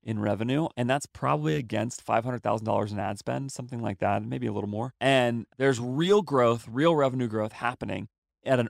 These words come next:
early stage of the business. Um, it's,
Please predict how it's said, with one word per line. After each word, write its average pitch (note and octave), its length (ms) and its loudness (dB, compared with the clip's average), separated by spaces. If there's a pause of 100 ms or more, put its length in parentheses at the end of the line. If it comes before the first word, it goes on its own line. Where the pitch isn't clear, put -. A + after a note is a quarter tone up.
early C#3 260 6
stage A#2 320 2
of G#2 120 -2
the G#2+ 80 -4
business. G2 580 -2 (360)
Um, G#2+ 400 0 (380)
it's, A#2+ 280 -4